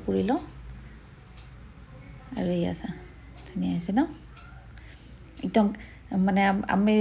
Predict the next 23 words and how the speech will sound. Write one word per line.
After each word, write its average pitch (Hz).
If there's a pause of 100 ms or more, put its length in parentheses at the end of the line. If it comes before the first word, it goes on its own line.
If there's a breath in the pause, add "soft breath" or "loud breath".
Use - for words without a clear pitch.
(120)
দেউতাক 190
অফিচ 208
গ'লে 214
মাইচাই 196
মই, 190 (300)
এ, 190 (140)
মানে 185 (240)
খাওঁ, 185
লগত 190
দৈও 185
লাগিব। 180 (600)
দৈ 196
ভাত -
আৰু 190
এনেকৈ 190
ভাজি 180
মাইচাও 226
খুব 226
ভাল 208
পায়। 196 (1600 loud breath)
এ, 185
কচু 214
দিয়া 226